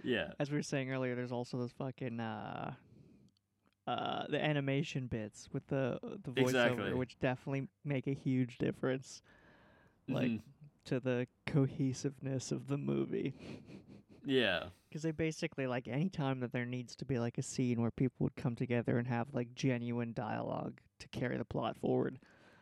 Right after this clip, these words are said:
Speaker 2: they just
Speaker 1: They
Speaker 2: do an
Speaker 1: just don't
Speaker 2: anim-,
Speaker 1: do it.
Speaker 2: yeah, they just don't do it or
Speaker 1: Exactly,
Speaker 2: do an
Speaker 1: yeah.
Speaker 2: animation. <laughs> Which is great. But in terms of, like, it kinda makes sense 'cause, you know, it's, it's obvious. I mean, not kinda, it absolutely makes sense because it's Monty Python writing it.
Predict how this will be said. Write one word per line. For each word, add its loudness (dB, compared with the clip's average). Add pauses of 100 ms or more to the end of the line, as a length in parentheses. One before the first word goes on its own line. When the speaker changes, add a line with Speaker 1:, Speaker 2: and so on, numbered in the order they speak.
(140)
Speaker 2:
they 6
just 0
Speaker 1:
They 8
Speaker 2:
do 8
an 2
Speaker 1:
just 4
don't 6
Speaker 2:
anim-, 2
Speaker 1:
do 0
it. 0
Speaker 2:
yeah, 0
they -4
just -2
don't 2
do 4
it 8
or 6
Speaker 1:
Exactly, 4
Speaker 2:
do 4
an 2
Speaker 1:
yeah. 2
Speaker 2:
animation. -4 (200)
<laughs> -8 (2000)
Which 0
is -2
great. 0 (420)
But 0
in 0
terms 0
of, -6
like, 2
it -4
kinda 2
makes -2
sense -4
'cause, -8
you -6
know, -10
it's, -12 (220)
it's -6
obvious. -6
I -2
mean, -6
not -8
kinda, -8
it -4
absolutely -4
makes -12
sense -8
because -8
it's -14
Monty -8
Python -6
writing -4
it. -6